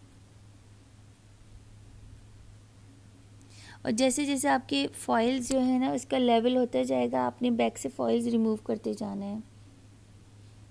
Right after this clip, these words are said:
क्योंकि आपकी जो, अ, फ-, अ, जो मेरा जो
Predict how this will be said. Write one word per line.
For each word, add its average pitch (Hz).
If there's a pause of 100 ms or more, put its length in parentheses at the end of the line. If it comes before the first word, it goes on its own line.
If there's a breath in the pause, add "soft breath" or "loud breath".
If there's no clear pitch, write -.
क्योंकि 262
आपकी 240
जो, 262
अ, 220
फ-, -
अ, 220
जो 226
मेरा 247
जो 247